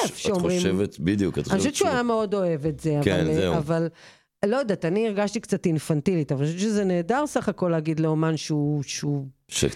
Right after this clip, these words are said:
Speaker 2: תודה רבה.
Speaker 1: תודה
Speaker 2: נגיד לו
Speaker 1: רבה,
Speaker 2: תודה.
Speaker 1: וזה
Speaker 2: בדיוק.
Speaker 1: אחלה, והוא אחלה בן אדם, גם היה נראה לי בן אדם עם
Speaker 2: אני חושב
Speaker 1: לב
Speaker 2: שאם
Speaker 1: ענק.
Speaker 2: אתה ניגש לבן אדם בצורה, אה, לאומן, מה שנקרא, בצורה נעימה, אז כאילו מקבלים.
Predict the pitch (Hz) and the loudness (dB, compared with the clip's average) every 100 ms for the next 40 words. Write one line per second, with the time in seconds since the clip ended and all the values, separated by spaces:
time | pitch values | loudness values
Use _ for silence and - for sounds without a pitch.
0 | - 78 78 87 104 123 - - _ _ | 0 2 4 4 2 -2 -6 -20 _ _
1 | _ - 165 180 220 233 196 185 170 190 | _ -2 2 2 2 2 0 0 0 0
2 | 156 165 175 165 185 147 147 151 180 208 | 2 2 0 0 0 0 0 2 0 0
3 | 208 165 151 143 147 143 135 139 156 170 | 0 2 2 2 2 2 2 2 2 2
4 | 151 151 143 131 127 123 139 156 135 127 | 2 2 2 0 0 2 2 2 2 2
5 | 139 147 143 139 139 117 104 110 113 - | 2 2 0 0 2 2 2 2 0 0
6 | - - 85 85 85 85 90 90 85 - | -2 0 2 2 2 2 2 2 0 0
7 | 80 85 85 85 82 80 80 80 78 - | 2 4 4 4 4 2 4 4 2 -2
8 | - _ _ _ _ _ _ 71 78 82 | -10 _ _ _ _ _ _ 2 4 4
9 | 92 92 85 73 80 76 80 76 - 76 | 4 4 2 2 0 2 2 0 2 2
10 | 80 82 80 80 80 80 80 78 87 104 | 4 4 4 4 4 4 4 4 4 2
11 | 104 82 73 - 87 87 85 85 | 2 0 -4 0 0 2 2 2